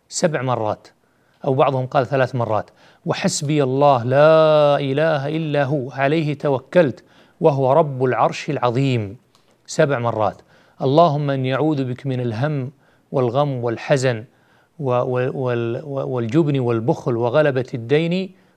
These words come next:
وقهر الرجال، أيضا هذه من الأذكار العظيمة. فكل هذه الأذكار يا إخواني وغيرها كثير يعني موجود في القرآن وموجود في السنة، من حافظ عليها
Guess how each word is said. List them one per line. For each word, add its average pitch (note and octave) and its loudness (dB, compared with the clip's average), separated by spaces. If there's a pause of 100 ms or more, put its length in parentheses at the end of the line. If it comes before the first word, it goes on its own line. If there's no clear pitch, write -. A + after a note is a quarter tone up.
وقهر C3+ 0
الرجال، A#2 -2
أيضا C#3+ -4
هذه C#3 -6
من B2 -6
الأذكار B2 -6
العظيمة. A#2 -4 (440)
فكل G3+ 0
هذه D#3+ -2
الأذكار C3 -4
يا B2+ -2
إخواني B2+ -4
وغيرها E3 0
كثير D3 -4
يعني A2+ -4
موجود A#2+ -4
في - -12
القرآن C#3 -2
وموجود B2 -2
في - -10
السنة، B2 -4 (500)
من C3+ -4
حافظ D#3 -2
عليها D#3+ -2